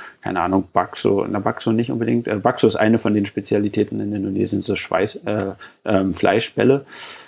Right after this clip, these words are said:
Äh, ja, aber es gibt zum Beispiel so Satay. Satay-Sti-, Sticks kennen die einen oder anderen vielleicht. Das sind so, ähm, gegrillte, äh, also sind so, äh, sind so Schaschlik-Spieße, wo dann so ein bisschen Fleisch drauf ist und es wurde dann über einem, äh, Grill gegrillt.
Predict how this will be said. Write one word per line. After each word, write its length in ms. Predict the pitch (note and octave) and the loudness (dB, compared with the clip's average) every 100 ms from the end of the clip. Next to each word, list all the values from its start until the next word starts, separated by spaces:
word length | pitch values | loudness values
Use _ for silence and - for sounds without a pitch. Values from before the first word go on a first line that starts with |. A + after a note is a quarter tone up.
| _ _ - | _ _ 2
Äh, 340 | A2 G#2 G2+ | 4 6 6
ja, 140 | G#2 G#2+ | 6 6
aber 140 | G#2+ | 6
es 120 | G2 | 2
gibt 120 | A2 | 2
zum 100 | - | 4
Beispiel 220 | G#2 - G2 | 4 4 2
so 120 | F#2 | 2
Satay. 600 | - G#2 - F#2+ F#2 F#2+ - | 2 2 2 -2 -2 -4 -8
Satay-Sti-, 760 | - G2 F#2+ F#2+ - - - | -6 -2 -2 -4 -4 -4 -4
Sticks 480 | G#2+ - G#2 - - | -2 0 0 -2 -4
kennen 300 | - G#2+ G2 | 0 0 2
die 120 | G2 | 0
einen 180 | G2+ G#2 | 0 -2
oder 160 | G2+ F#2+ | 0 0
anderen 280 | G#2 G#2 | 0 -2
vielleicht. 300 | F#2+ G#2 G2+ | 0 -2 0
Das 120 | G2+ - | -2 -2
sind 120 | G2+ | 0
so, 320 | G2+ G2 F#2+ - - - - | 0 0 -2 -8 -20 -20 -14
ähm, 440 | - F#2 F2+ F2+ F2 | -6 -2 -2 -2 -4
gegrillte, 1600 | - - G#2 F#2+ G2 G#2 G#2 G2+ G2 G2 G2 F#2+ G2 F#2+ F#2+ F#2 | -10 -2 2 6 6 6 6 4 4 4 2 2 0 0 -2 -4
äh, 140 | _ _ - | _ _ -4
also 120 | F#2+ | 0
sind 120 | F#2 F#2 | 2 2
so, 120 | F2+ | 0
äh, 380 | F#2 G#2+ F2+ F#2+ | -2 -4 -4 -2
sind 240 | F2+ F#2+ | 0 -2
so 120 | - | -2
Schaschlik-Spieße, 960 | - - - G#2+ - - - G#2+ - G2 | -2 -2 0 0 0 -2 0 2 4 2
wo 100 | F#2+ | 0
dann 140 | F#2 | -2
so 80 | F2+ | -4
ein 40 | |
bisschen 220 | F#2 - G2 | -4 -2 -2
Fleisch 400 | - F#2+ A2+ - | 0 2 2 0
drauf 300 | G#2 A2 - | 0 2 0
ist 260 | A#2 - | 0 0
und 160 | - G2+ | -4 -6
es 100 | G2+ | -4
wurde 260 | G2+ G2+ | -2 0
dann 280 | G2+ G2 G2+ | 0 -2 -4
über 280 | - G2+ G2 | -6 -4 -4
einem, 360 | F#2 F#2 F2 D#2+ | -4 -6 -8 -10
äh, 220 | D2+ C2+ | -14 -12
Grill 360 | - A2 B2 C3 | -4 4 6 6
gegrillt. 520 | B2+ A#2 A#2+ D3+ | 4 4 4 4